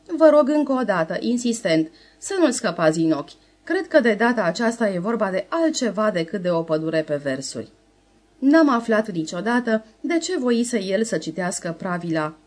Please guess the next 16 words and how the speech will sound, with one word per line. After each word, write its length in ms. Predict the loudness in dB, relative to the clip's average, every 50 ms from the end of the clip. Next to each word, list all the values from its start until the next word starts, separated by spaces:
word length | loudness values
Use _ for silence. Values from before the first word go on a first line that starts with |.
| _ _
tunderii 580 | _ -2 0 2 2 2 2 0 0 0 -2 -2 -4
în 160 | -4 -4 -4
cinul 300 | -4 -4 -6 -4 -4 -2
monahal, 580 | -2 -2 -2 -2 -4 -6 -4 -2 -2 -2 -2 -6 -10 -18 -20 -20 -20 -10 -6 -6 -4
așa 220 | -2 -2 0 0 0
după 260 | 0 0 -2 -2 -2
cum 200 | 0 0 2 2
n-am 260 | 2 2 2 2 0
știut 340 | 0 -2 -4 -2 -2 -2 0
de 140 | 2 0 0
ce 160 | 0 0 -2
îl 120 | 0 0 0
preocupa 520 | 0 -2 0 0 -2 -4 -2 0 -2 -2
până 260 | 0 0 -2 -2 -2 -2
la 140 | -4 -4 -4
obsesie 600 | -6 -6 -4 0 2 2 2 0 -2 -2 -2 -2